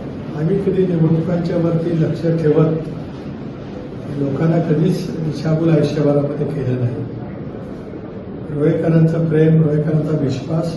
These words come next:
आणि रोह्याला नवनवं काहीतरी यावं याचा सातत्याने आम्ही मंडळींनी त्या ठिकाणी प्रयत्न केला. आजही रोहा शहरातला मुख्य रस्ता काँक्रीट करण्याचा माझ्या ताईच्या आणि भाईच्या पाठपुराव्यातून त्या ठिकाणी राज्य सरकारने केला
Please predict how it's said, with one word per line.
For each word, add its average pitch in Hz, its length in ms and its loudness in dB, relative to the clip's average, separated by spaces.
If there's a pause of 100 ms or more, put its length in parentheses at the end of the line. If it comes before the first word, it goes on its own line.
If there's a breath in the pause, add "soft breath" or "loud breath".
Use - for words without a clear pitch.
(100)
आणि 156 160 0
रोह्याला 147 360 2
नवनवं 165 600 4
काहीतरी 165 400 4
यावं 143 360 4 (920)
याचा 165 220 -2
सातत्याने 185 560 0
आम्ही 180 280 0
मंडळींनी 156 420 4
त्या 147 100 4
ठिकाणी 156 240 -2
प्रयत्न - 420 0
केला. - 1600 -8
आजही 175 220 6
रोहा 165 220 4 (100)
शहरातला 160 480 2
मुख्य 165 380 0
रस्ता - 420 6
काँक्रीट 160 560 4
करण्याचा 143 500 0 (1160)
माझ्या 147 420 2 (100)
ताईच्या 147 420 0
आणि 185 120 -2 (120)
भाईच्या 139 400 0 (120)
पाठपुराव्यातून 160 840 0
त्या 165 160 0
ठिकाणी 165 240 2
राज्य 143 220 2
सरकारने 139 480 0
केला 139 320 4